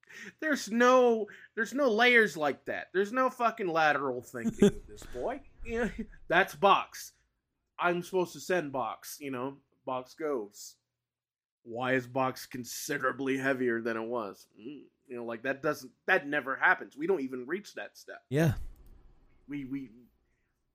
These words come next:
Speaker 1: we, the mind goes as such,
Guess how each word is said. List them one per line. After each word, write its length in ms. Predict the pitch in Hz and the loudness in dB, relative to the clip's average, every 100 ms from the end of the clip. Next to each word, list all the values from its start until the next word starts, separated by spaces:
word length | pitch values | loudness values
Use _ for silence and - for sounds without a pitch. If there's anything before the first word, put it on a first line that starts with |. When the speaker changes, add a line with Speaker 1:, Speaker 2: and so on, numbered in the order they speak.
| _ | _
Speaker 1:
we, 520 | 135 170 202 196 180 - _ _ _ _ _ _ - - _ _ _ _ _ _ _ _ _ _ - | -4 0 0 0 -6 -14 _ _ _ _ _ _ -20 -20 _ _ _ _ _ _ _ _ _ _ -12
the 120 | 139 | -8
mind 440 | 139 165 202 220 185 | 0 4 6 6 4
goes 380 | 185 170 165 143 | 6 6 4 -2
as 220 | 135 - | -8 -2
such, 480 | 190 190 - - | 0 0 -4 -18